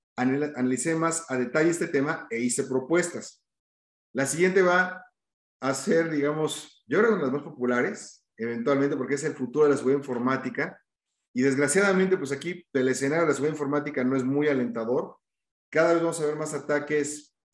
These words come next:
eh, más complejos y dirigidos por la inteligencia artificial que van a estar usando los malos, contra empresas que van a tener pérdidas multimillonarias, eh, víctimas de robo de información, de usurpación de identidad.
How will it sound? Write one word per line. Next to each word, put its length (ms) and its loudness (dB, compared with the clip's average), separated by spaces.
eh, 140 0
más 220 2
complejos 580 0
y 40 0
dirigidos 460 0
por 180 -2
la 60 -2
inteligencia 460 -2
artificial 500 -2
que 80 -6
van 100 0
a 40 -2
estar 160 -2
usando 280 -2
los 160 -4
malos, 540 -4
contra 300 0
empresas 600 2
que 100 -4
van 100 2
a 80 0
tener 260 2
pérdidas 240 2
multimillonarias, 1120 -2
eh, 260 2
víctimas 480 2
de 60 2
robo 180 2
de 80 4
información, 640 -2
de 80 0
usurpación 520 -2
de 60 4
identidad. 600 0